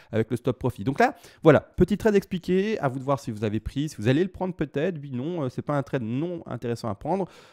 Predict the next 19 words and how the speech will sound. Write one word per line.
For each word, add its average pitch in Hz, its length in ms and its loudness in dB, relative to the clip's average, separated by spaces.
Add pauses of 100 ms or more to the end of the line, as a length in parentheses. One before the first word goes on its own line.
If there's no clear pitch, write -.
(120)
Euh, 135 180 4
mais 151 120 2
attention, 147 440 0
la 160 100 2
position, 135 580 -4
entre 117 180 -8
guillemets, 123 420 -2 (260)
<clears throat> - 920 -12
euh, 110 80 2
prudente, 165 520 2
c'est-à-dire 120 320 -2
de 113 60 2
mettre 117 160 0
son 120 80 -6
stop - 240 -2
tout 190 120 0
là-bas 131 200 4
en 104 100 2
bas, 143 260 6